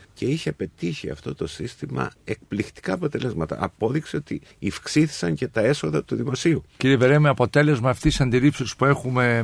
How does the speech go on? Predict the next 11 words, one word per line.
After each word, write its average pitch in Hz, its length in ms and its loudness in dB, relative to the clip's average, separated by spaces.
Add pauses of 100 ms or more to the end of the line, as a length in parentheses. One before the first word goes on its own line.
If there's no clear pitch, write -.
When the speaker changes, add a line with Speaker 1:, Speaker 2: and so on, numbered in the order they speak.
Speaker 2:
εδώ 113 300 2
και 127 120 -2
εκατόν 120 420 0
ενενήντα 123 300 2
χρόνια 117 360 2
είναι 123 140 -2
αυτό 120 240 -4
το, 117 240 0 (300)
αυτές 135 360 2
οι 135 40 0
συμμορίες, 135 960 4